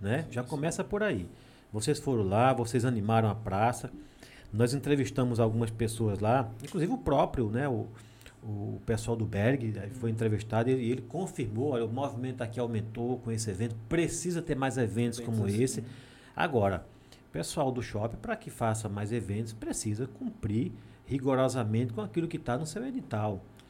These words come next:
Speaker 2: Sim.
Speaker 1: né? É um mínimo de respeito, porque senão você não vai ter credibilidade pra fazer um novo evento,
Speaker 2: Eu
Speaker 1: né?
Speaker 2: acho assim, que isso meio que, meio que assusta,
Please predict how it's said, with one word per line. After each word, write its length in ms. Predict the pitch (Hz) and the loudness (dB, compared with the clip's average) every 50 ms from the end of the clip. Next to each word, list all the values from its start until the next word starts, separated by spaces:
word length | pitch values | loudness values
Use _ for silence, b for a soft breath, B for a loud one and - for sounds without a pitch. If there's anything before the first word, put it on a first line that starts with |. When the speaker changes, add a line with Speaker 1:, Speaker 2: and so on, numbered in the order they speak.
| B B | B B
Speaker 2:
Sim. 80 | B 92 | B -2
Speaker 1:
né? 220 | 98 104 127 185 | 0 0 0 0
É 40 | - | -2
um 100 | - 214 | -2 -2
mínimo 260 | 180 135 143 170 202 | 0 0 0 0 0
de 100 | 202 214 | 0 0
respeito, 420 | 208 233 262 262 - - 120 113 113 | 0 0 0 -2 -2 -2 0 0 0
porque 160 | 110 - 220 | 0 -2 -2
senão 400 | 214 - - 170 165 175 214 262 | -2 -4 -4 -4 -2 -2 -2 -2
você 240 | 285 262 247 - 233 | -2 -4 -4 -4 -4
não 120 | 220 214 175 | -4 -4 0
vai 200 | 160 180 208 233 | 0 0 0 0
ter 160 | 226 - 208 196 | -2 -2 -4 -2
credibilidade 880 | 202 190 185 180 170 151 139 147 127 120 104 98 135 151 202 233 233 240 | 0 2 2 2 2 0 0 0 0 0 0 2 4 4 4 4 2 2
pra 140 | - 196 196 | 0 -2 -2
fazer 280 | 196 - 226 185 220 | 0 0 -2 0 0
um 60 | 220 202 | 0 2
novo 220 | 190 190 175 240 | 2 2 2 0
evento, 380 | 277 233 160 131 127 127 - - | -2 -2 0 0 0 0 -2 -2
Speaker 2:
Eu 60 | 170 | -4
Speaker 1:
né? 40 | 139 | -4
Speaker 2:
acho 80 | 143 - | -4 -6
assim, 160 | - 165 151 | -8 -10 -10
que 100 | 147 160 | -10 -10
isso 120 | 156 - 170 | -10 -8 -8
meio 140 | 156 156 156 | -8 -8 -10
que, 100 | - 147 | -10 -10
meio 140 | 151 156 147 | -10 -8 -8
que 80 | - - | -8 -12
assusta, 540 | - - - - 151 147 170 151 - 269 | -12 -12 -10 -8 -8 -8 -8 -8 -10 -14